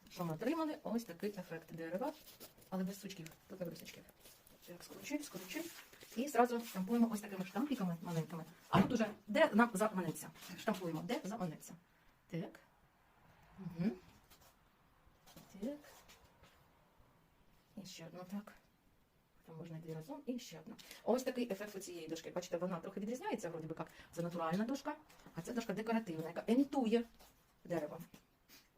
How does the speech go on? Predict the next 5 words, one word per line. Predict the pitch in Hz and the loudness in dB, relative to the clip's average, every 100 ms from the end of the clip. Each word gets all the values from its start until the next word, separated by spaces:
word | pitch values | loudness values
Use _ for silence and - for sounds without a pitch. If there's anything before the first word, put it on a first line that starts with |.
| _ _ _ - - - | _ _ _ -2 6 8
Формдекор | - 240 180 185 196 185 | 10 10 8 4 4 4
крапка | 185 170 185 | 4 4 2
ком | 285 302 | 6 6
ми | 190 | 6
продовжуємо | 190 170 175 160 170 170 170 | 2 0 0 2 2 6 6